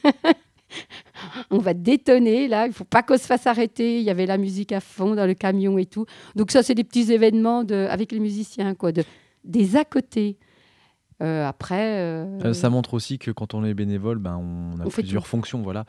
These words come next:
Speaker 1: Ouais.
Speaker 2: Euh,
Speaker 1: Mm.
Speaker 2: tu peux nous dire justement, euh, les fon-, les fonctions que t'as exercées en tant que bénévole ?
Speaker 1: Eh bien, euh, t-, je fais pas trop la cuisine, moi, parce que ça m'a,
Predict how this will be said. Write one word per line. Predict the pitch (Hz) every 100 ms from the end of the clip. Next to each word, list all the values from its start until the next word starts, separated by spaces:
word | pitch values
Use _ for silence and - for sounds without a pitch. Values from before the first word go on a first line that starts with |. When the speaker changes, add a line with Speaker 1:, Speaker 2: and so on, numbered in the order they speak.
| -
Speaker 1:
Ouais. | 170 -
Speaker 2:
Euh, | 107 110 107
Speaker 1:
Mm. | 139 147
Speaker 2:
tu | 117
peux | 107
nous | 117 113
dire | 135 165
justement, | - 131 147 151
euh, | 123
les | 113 110
fon-, | - 113
les | 110
fonctions | 107 107 123
que |
t'as | 117
exercées | 110 104 110 - 131 139
en | 113
tant | 113
que |
bénévole ? | 107 107 113 131 - _ _ _ _ - - - - _ _ _ -
Speaker 1:
Eh | 180
bien, | 180 175 202 185 190
euh, | 185 185 180 180 180
t-, | - - - -
je |
fais | - 247
pas | 277
trop | 285 -
la | 277
cuisine, | 262 220 185 196 262
moi, | 214 170 208 247
parce | 196
que | - 175 156 151 151 143 156
ça | - - - 156
m'a, | 165